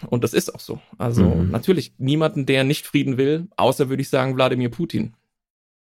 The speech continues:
Speaker 1: Das Kalkül dahinter ist, also weswegen man es sinnvoll finden kann, diese Waffen zu liefern, mal davon abgesehen, dass die Ukraine sie ja fordert, die wollen sie ja, es zwingt sie ja niemand sozusagen, die zu nehmen, ist, dass wir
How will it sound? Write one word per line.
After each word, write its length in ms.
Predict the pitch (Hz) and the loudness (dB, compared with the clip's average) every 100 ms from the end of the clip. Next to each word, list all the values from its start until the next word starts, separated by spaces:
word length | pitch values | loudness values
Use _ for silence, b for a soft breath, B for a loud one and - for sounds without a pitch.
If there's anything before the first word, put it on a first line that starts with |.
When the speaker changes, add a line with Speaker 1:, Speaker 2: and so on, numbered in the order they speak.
| _ _ _ _ _ _ _ _ _ - | _ _ _ _ _ _ _ _ _ 0
Speaker 1:
Das 180 | 123 - | 0 2
Kalkül 400 | 139 - 220 294 | 0 2 2 2
dahinter 440 | 147 147 208 - | 0 -2 -2 -2
ist, 320 | 113 160 - - | -2 -4 -6 -4
also 160 | 123 | 0
weswegen 340 | 120 127 165 185 | 0 2 2 2
man 120 | 139 | 0
es 100 | - | 0
sinnvoll 300 | 214 220 123 | 0 0 -2
finden 280 | 117 107 113 | -2 -4 -2
kann, 160 | 117 | -2
diese 180 | 107 110 | 0 0
Waffen 200 | 110 110 | 0 0
zu 120 | 107 | -4
liefern, 280 | 113 107 107 | -4 -2 -2
mal 100 | 104 | 0
davon 200 | 107 113 | 0 0
abgesehen, 300 | 95 - 120 | -2 0 0
dass 100 | 110 | 0
die 100 | - | -2
Ukraine 400 | - - - 123 | -6 -4 0 2
sie 80 | 107 | 2
ja 120 | 107 | -2
fordert, 400 | - 180 120 - - | 0 0 0 -4 -6
die 80 | - | -2
wollen 240 | 117 147 107 | 2 2 0
sie 140 | 82 | -6
ja, 180 | 85 - | -8 -8
es 140 | - - | -12 0
zwingt 220 | 156 - | 0 0
sie 80 | 98 | -4
ja 100 | 104 | -2
niemand 300 | 107 107 120 | -4 -4 -6
sozusagen, 480 | - 110 110 123 120 | -8 -8 -6 -4 -4
die 100 | 110 | -4
zu 120 | 113 | -2
nehmen, 220 | 110 151 - b b b b - | -2 -2 -6 b b b b -4
ist, 480 | 139 151 - - _ _ _ _ _ _ _ _ _ _ _ _ | 0 0 -2 -18 _ _ _ _ _ _ _ _ _ _ _ _
dass 360 | - 127 - - | 0 0 -2 -10
wir 500 | 131 143 147 143 - | -2 2 2 2 -2